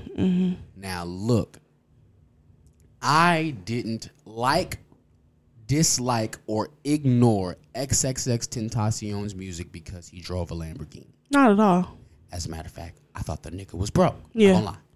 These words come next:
Speaker 2: It's not no jab or nothing.
Speaker 1: No, that's just
Speaker 2: The
Speaker 1: his
Speaker 2: nigga,
Speaker 1: perception, yeah.
Speaker 2: I mean, I'm looking at this nigga. He's not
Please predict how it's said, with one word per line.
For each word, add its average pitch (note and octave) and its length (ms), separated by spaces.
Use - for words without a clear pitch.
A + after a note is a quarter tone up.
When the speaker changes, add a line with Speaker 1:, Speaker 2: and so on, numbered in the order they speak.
Speaker 2:
It's G2+ 160
not A#2 260
no A2+ 200
jab C3+ 360
or E3+ 80
nothing. D#3+ 320
Speaker 1:
No, G3+ 160
that's F#3+ 160
just G3 340
Speaker 2:
The A3+ 80
Speaker 1:
his A3 140
Speaker 2:
nigga, C3 60
Speaker 1:
perception, G#3+ 580
yeah. G#3+ 120
Speaker 2:
I C3+ 40
mean, C3+ 400
I'm A#2+ 180
looking C#3 260
at C3 140
this B2+ 160
nigga. C3 280
He's B2+ 300
not A2 320